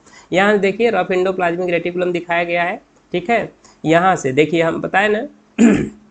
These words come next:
इधर से गया, ये देखिए कट ऑफ हुआ, देखिए ये सीओपी है ना, कोट प्रोटीन, इसके ऊपर कोट प्रोटीन लगा, मतलब बीच में आपका कार्गो है, ऊपर से कोटिंग हुई, अब ये वेसिकल के फॉर्म में गया और ये सीजीएन पे पहुंचा। ये Golgi Network का पार्ट है सीजीएन, ठीक है।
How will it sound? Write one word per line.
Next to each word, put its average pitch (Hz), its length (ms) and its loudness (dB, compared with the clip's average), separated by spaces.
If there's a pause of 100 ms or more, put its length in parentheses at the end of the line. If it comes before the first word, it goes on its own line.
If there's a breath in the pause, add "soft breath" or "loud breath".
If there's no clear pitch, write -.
(600)
इधर 185 220 2
से 185 140 2
गया, 147 320 2 (160)
ये 165 120 0
देखिए 180 380 -2 (320)
कट 160 160 2
ऑफ 190 200 0
हुआ, 196 160 0
देखिए 190 300 -2
ये 180 80 0
सीओपी 185 440 0
है 196 80 6
ना, 214 120 2
कोट 175 300 -2
प्रोटीन, 156 300 2
इसके 156 200 -2
ऊपर 165 240 0
कोट 165 260 -2
प्रोटीन 170 260 -2
लगा, 175 240 0
मतलब 170 320 -4
बीच 160 240 -2
में 170 120 2
आपका 160 240 -2
कार्गो 156 380 0
है, 214 120 0
ऊपर 165 260 0
से 156 120 -4
कोटिंग 151 380 -2
हुई, 220 120 4
अब 180 180 0
ये 160 100 2
वेसिकल 151 460 0
के 151 80 -2
फॉर्म 151 220 -2
में 147 140 -2
गया 190 300 0 (400 soft breath)
और 151 100 0
ये 160 140 2
सीजीएन 165 420 -2
पे 151 60 -2
पहुंचा। 135 320 -4
ये 147 140 2
Golgi 160 300 0
Network 165 340 -2
का 160 100 -2
पार्ट 127 300 -2
है 131 80 -8
सीजीएन, 131 420 0 (100)
ठीक 185 180 -4
है। 131 180 -12